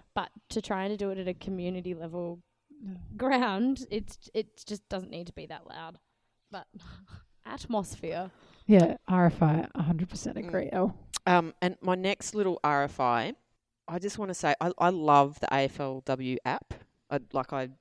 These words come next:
Speaker 3: my screen time goes way up <laughs>
Speaker 1: <laughs>
Speaker 3: during A F L W season, and I use the app a lot. And particularly, there's no printed record this year. So if I need to find a player, if I'm watching a game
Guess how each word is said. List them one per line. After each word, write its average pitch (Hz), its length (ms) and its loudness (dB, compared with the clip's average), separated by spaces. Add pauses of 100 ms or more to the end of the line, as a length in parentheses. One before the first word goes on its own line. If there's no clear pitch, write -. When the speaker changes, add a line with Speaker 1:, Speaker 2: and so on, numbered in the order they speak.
(260)
Speaker 3:
my 180 120 4
screen 147 420 -2
time 127 260 -2
goes 123 240 -4
way 131 280 0
up - 200 0 (320)
<laughs> 247 320 4
Speaker 1:
<laughs> 220 400 0
Speaker 3:
during 160 240 0
A - 40 -4
F 135 180 -2
L - 60 -14
W 131 240 -4
season, 131 280 0
and 147 160 0
I 165 80 4
use 147 400 2
the - 160 -4
app - 220 2
a 123 60 -4
lot. 120 400 2 (500)
And 156 180 0
particularly, 196 600 2
there's 156 280 0
no 160 360 4 (100)
printed 143 500 -4
record 135 460 -2
this 131 240 -12
year. 120 320 -4
So 135 480 0 (140)
if 147 240 -6
I 143 180 0
need 139 320 -6
to 131 260 -8
find 123 580 -8 (100)
a 135 40 -6 (140)
player, 123 380 -6
if - 100 -8
I'm 214 160 -2
watching 175 340 -2
a 156 60 -6
game 127 580 -6